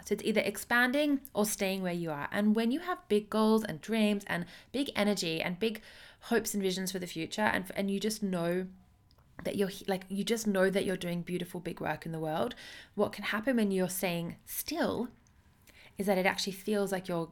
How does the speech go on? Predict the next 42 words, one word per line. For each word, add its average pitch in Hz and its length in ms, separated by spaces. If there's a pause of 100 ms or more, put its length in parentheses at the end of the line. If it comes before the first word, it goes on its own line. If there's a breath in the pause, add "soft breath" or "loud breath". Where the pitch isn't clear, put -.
(200)
g-, 202 120 (160)
moving 180 300
backwards, - 600 (120)
because 190 220
you're 196 80
not 196 140
moving 190 240
the 185 120
forward. - 480
You're 190 100
not 196 100
moving 190 420
where 190 140
you 190 120
wanna, 170 220 (380)
you're 208 100
not 233 80
moving 220 200
in 202 80
the 190 60
direction 175 500
that 175 100
you - 80
wanna 170 140
be 165 100
going 202 320
in. - 220 (520 loud breath)
So 220 400
I 220 120
want 240 180
you 277 60
to 320 80
just - 260
take 226 420
some 208 220
time 170 520 (300 loud breath)
to 226 140
write 208 360
out 170 260
what 180 360
are 269 80
the 302 180